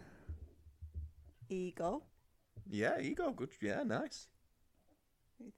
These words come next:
Speaker 1: three more.
Speaker 2: I think you're missing, like, a core member.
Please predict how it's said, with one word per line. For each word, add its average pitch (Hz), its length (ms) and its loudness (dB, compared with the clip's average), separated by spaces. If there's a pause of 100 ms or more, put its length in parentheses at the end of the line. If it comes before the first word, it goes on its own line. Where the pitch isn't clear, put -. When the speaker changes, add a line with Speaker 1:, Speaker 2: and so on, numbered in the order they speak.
Speaker 1:
three 190 240 -4
more. 170 300 -8 (1800)
Speaker 2:
I 113 40 -10 (140)
think 185 120 0
you're 320 80 -4
missing, 277 180 -2
like, 107 140 -2
a - 40 -16
core 92 360 -2
member. 87 320 -6